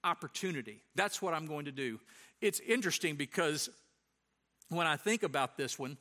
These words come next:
and I, I think about this, I, I think about my childhood impressions of heaven, you know, that I used to see in comics or on T V or whatever. And, and I'll be honest with you, I wasn't really excited about heaven back then, I, at all, because I was thinking, "So you're,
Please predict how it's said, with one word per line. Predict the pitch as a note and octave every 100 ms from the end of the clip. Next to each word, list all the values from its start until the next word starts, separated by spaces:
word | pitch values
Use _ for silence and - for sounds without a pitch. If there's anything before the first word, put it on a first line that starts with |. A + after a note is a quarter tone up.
| - - -
and | C#3+
I, | C#3 D#3+
I |
think | D#3 G#3+
about | F3 D3+ -
this, | D#3
I, | F#3 D#3 D#3+
I |
think | E3 G#3+
about | F#3 E3+ D3+
my | D#3 D#3+ E3
childhood | - F#3+ E3 D#3+ D#3+ D#3+ D#3 - - - -
impressions | D3+ B2 F3 E3 - D#3 C3
of | D3
heaven, | D3 D3+ D#3 D#3 - - - _
you | D3+
know, | D#3 D3 C#3+ D3 D3+
that | C#3 C3
I |
used | C#3 C#3
to | -
see | - - D#3+
in | C#3
comics | - D3+ C#3 C#3+ - -
or | C3
on | C3
T | - D3+
V | C#3 C3+
or |
whatever. | C3+ C#3 C#3 C3+ C3
And, | A#2 - - - - -
and | F#3
I'll | C4+
be | A#3
honest | F3+ A#3 A3
with | D#3 C3+
you, |
I | E3
wasn't | C4+ A3+
really | G#3+ G#3
excited | - F3+ F#3+
about | E3+ E3
heaven | D#3 F3+ C#3+ A2 - -
back | C3 -
then, | B2 C3
I, | C#3
at | D3 C#3+
all, | C#3+ G3 D#3
because | C#3+ C#3+ C3
I |
was | C3
thinking, | - D3 A#2+
"So | A2+ - B2+
you're, | A#2 A#2+